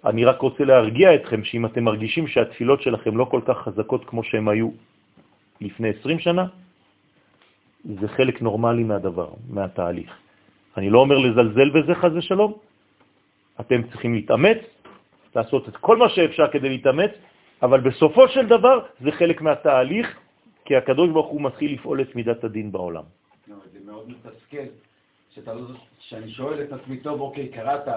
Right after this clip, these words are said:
Speaker 2: מה, איזה עוד מילים אתה בוחר?"
Speaker 1: נכון,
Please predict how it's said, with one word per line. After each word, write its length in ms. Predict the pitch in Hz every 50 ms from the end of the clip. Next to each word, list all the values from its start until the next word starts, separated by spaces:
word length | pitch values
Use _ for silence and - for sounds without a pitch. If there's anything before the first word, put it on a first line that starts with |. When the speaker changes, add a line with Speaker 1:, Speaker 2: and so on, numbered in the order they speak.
| 107 104 104 107
Speaker 2:
מה, 220 | 117 - - -
איזה 320 | 147 147 170 208 - -
עוד 160 | 151 151 139 135
מילים 300 | 135 135 135 135 131 127
אתה 160 | 123 - -
בוחר?" 340 | - - - - - - - - - - - - - - - - - _ _ _ - _ _ _ - _ - - - 104 - - - - 135
Speaker 1:
נכון, 280 | 131 127 - - 233